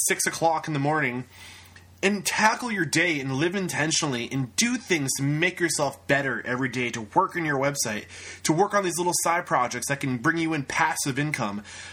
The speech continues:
uh, where you can be just making money doing work that he said took him ten minutes, that he just has money coming in now because he took control of his life, he put those systems in place, and the faster you do it,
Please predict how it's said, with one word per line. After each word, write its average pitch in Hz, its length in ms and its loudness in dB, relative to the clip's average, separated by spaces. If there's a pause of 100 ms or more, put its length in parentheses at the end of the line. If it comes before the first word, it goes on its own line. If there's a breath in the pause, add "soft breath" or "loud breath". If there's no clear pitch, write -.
(160 loud breath)
uh, 120 60 0
where 160 160 4
you 185 120 -2
can 180 140 -2
be 175 140 -2
just - 260 2
making 202 460 2
money 175 280 0
doing 165 320 0
work 185 200 0
that 165 100 0
he 175 100 -2
said 156 300 -2
took 202 160 0
him 151 120 0
ten 202 300 0
minutes, 180 300 -2
that 143 120 0
he 180 120 -4
just 180 140 -2
has 165 200 0
money 202 300 0
coming 170 420 -2
in 202 260 0
now 113 340 0 (320 loud breath)
because 170 580 0
he - 180 -6
took 185 260 2
control 170 340 0
of 147 40 -2
his 123 140 -4
life, 123 220 0
he 120 60 -6
put 196 260 0
those 185 200 2
systems 135 320 -2
in 123 60 -4
place, 113 320 0 (340 loud breath)
and 147 100 0
the 143 80 4
faster 214 540 0
you 185 140 -2
do 156 240 2
it, 120 180 -2